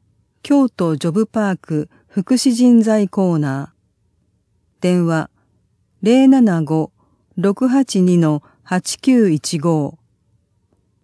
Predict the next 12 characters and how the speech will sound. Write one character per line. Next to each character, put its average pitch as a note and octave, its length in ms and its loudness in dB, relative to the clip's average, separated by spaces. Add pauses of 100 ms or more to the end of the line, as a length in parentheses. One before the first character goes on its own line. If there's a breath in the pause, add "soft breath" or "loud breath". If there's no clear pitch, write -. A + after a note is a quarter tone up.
フ G#3 60 -2
ァ G3 40 -2
ッ - 120 -6
ク E3+ 120 -8
ス、 D#3 300 -8 (460)
零 B3+ 280 4
七 G#3+ 360 4
五 D#3 300 -4 (460)
六 F#3+ 320 0
八 B3 320 0
二 F3 180 2
の D#3 260 0